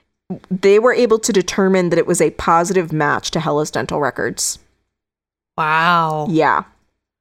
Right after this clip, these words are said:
Speaker 1: And that was enough for the Connecticut State Medical Examiner's Office to be able to issue a death certificate for Hella on January thirteenth, nineteen eighty-seven.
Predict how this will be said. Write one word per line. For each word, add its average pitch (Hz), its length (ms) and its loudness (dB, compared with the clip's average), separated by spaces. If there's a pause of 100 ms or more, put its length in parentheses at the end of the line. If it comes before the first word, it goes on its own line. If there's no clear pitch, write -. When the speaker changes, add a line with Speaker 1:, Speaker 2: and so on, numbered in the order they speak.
(160)
Speaker 1:
And 190 280 2
that 190 440 4 (100)
was 208 500 2 (200)
enough 190 800 0 (560)
for 180 680 4
the 196 120 0
Connecticut 190 420 2
State 190 280 0
Medical 180 340 2
Examiner's 170 520 0
Office 156 400 0
to - 100 -4
be 165 140 2
able 160 240 2
to - 160 -4
issue 170 240 0
a 160 80 2
death 165 280 -2
certificate 170 560 -4
for 180 100 -4
Hella 143 460 0 (340)
on 165 160 0
January 156 400 0
thirteenth, 214 460 -2
nineteen 165 300 -4
eighty-seven. 165 540 -2